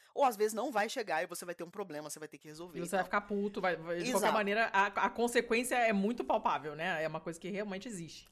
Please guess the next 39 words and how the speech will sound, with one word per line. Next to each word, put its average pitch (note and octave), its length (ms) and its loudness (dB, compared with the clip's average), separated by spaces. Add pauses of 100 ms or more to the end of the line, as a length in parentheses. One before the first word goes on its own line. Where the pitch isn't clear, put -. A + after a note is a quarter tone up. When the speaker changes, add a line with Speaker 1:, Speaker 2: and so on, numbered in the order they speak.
Speaker 1:
As F#3+ 180 8
relações F3+ 460 -4
são G3 100 -4
reais. F#3+ 400 -4
Speaker 2:
Não D3+ 80 -6
tá E3 140 -2
na F#3+ 100 2
tua F#3+ 140 2
cabeça, D3+ 500 -4
é. C#3 300 -8 (180)
Speaker 1:
Pois F3+ 220 -4
é. A#2+ 200 -8
Então G3 320 0
aí G3 160 2
a A3+ 60 2
gente A3 140 -6
tá A3 80 -4
falando G#3+ 340 -2
de G#3+ 220 -8 (240)
corporeidade. G#3+ 760 -4
É D3+ 160 0
o E3 140 -2
que G#3 260 -4
a G3 60 2
gente F#3+ 240 -6
tá F3+ 100 0
vivendo E3+ 400 -8
no F3 100 -8
nosso D#3+ 300 -4
corpo, D#3 400 -8
e D#3+ 40 -8
o D#3 40 -10
nosso D3+ 240 -6
corpo E3 380 -8
como D#3+ 180 -10
esse E3 200 -6
grande, F3+ 680 -8 (680)
é, D#3 720 0 (800)
essa, E3+ 280 -4